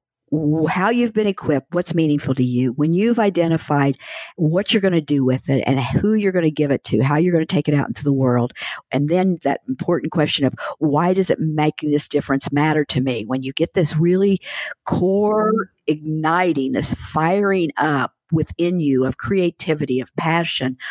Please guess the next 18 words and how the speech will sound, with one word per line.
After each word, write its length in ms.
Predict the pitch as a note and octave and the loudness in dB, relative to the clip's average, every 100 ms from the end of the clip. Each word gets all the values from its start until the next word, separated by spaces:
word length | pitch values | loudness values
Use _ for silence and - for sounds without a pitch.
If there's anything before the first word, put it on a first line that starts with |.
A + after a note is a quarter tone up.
| - | -8
of 100 | - - _ | -8 -8 _
purpose, 600 | G3 F#3+ - A#2 F#2+ - | 0 0 2 0 0 0
of, 240 | - C3+ - | 0 0 -2
of 140 | C3+ D3+ | -2 0
a 60 | |
soul 300 | - E3 E3+ | 0 2 2
connection, 640 | - E3 D#3 E3 - C3 C3 - - - - | 2 2 2 2 2 0 0 -4 -12 -4 0
all 220 | F3+ G3+ | 2 2
of 80 | F#3 | 2
this 200 | E3+ - | 0 0
within 240 | D3+ D#3 | 0 2
that 140 | D3 - | 2 2
fourth 280 | D3+ D3+ | 0 0
question, 400 | - D#3+ E3 C#3+ - - | 2 0 2 0 -2 -14
here's 260 | - G#3 G#3 | -2 -2 0
what's 180 | F#3+ - | -4 0
gonna 200 | D#3 D3+ | 2 2
happen. 600 | D#3+ D3+ - G2+ A2+ | 4 2 0 -4 -4